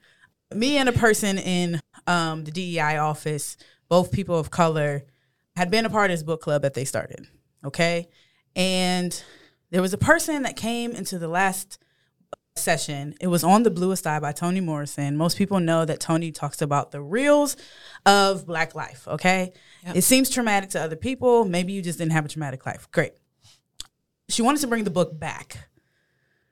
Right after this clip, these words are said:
Speaker 1: Yes. Because it was so terrible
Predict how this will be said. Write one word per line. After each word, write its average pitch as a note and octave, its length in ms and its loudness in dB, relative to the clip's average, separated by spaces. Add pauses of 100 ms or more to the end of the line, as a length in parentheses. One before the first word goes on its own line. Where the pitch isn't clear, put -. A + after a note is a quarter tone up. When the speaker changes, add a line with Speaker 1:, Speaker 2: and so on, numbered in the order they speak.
(120)
Speaker 1:
Yes. - 400 -2 (720)
Because G3 260 4
it A3+ 60 6
was F#3+ 180 4
so C#4+ 500 8
terrible F#3+ 880 6